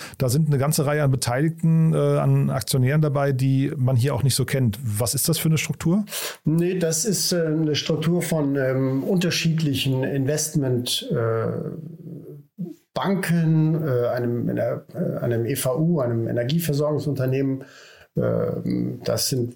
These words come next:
Speaker 2: ja, verschiedene Investmentgesellschaften. Die sind sehr lokal. Ähm, Schweden, muss man dazu sagen, ist wie ganz Skandinavien, wie U K auch,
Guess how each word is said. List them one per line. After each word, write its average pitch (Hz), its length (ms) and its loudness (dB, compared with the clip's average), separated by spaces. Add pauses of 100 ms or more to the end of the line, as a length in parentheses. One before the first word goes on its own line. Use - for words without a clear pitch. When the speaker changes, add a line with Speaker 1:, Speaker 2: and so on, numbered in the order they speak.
(100)
Speaker 2:
ja, 101 240 -2
verschiedene 131 500 0 (320)
Investmentgesellschaften. 120 1300 -2
Die 131 80 0
sind 143 180 0
sehr 131 220 0
lokal. 135 600 -2
Ähm, 143 360 -2
Schweden, 170 420 0
muss 147 220 -2
man 143 120 0
dazu 131 280 -2
sagen, 135 320 0
ist - 320 -4 (340)
wie 131 220 2
ganz 139 240 -2
Skandinavien, 131 800 0
wie 120 280 0
U 131 80 0
K 123 340 0
auch, 160 360 -2